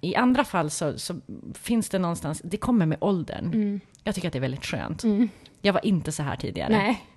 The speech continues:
Speaker 1: Men, men just det här, varför? Vad är det som pågår nu?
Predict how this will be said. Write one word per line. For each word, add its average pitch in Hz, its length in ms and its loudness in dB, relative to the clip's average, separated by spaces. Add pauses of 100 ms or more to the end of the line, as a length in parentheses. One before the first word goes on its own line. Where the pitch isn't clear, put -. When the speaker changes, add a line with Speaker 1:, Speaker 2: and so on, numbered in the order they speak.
(520)
Speaker 1:
Men, 208 140 4
men 214 320 2
just 226 180 0
det 196 60 -2
här, 165 200 -2 (460)
varför? 196 580 0 (180)
Vad 214 300 4
är 175 120 2
det 156 80 -4
som 175 160 -2
pågår 170 720 2
nu? 175 340 0